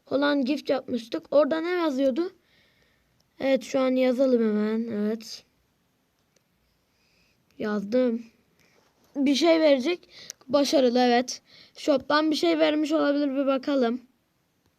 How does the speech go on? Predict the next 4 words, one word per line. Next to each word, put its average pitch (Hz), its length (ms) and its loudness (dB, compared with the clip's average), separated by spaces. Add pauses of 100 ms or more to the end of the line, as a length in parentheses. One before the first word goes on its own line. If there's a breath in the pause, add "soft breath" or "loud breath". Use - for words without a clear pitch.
(1120 loud breath)
Oha! 554 840 8 (800 soft breath)
Çok 508 440 6
güzel. 427 680 6 (800 soft breath)
Spy. 403 1000 4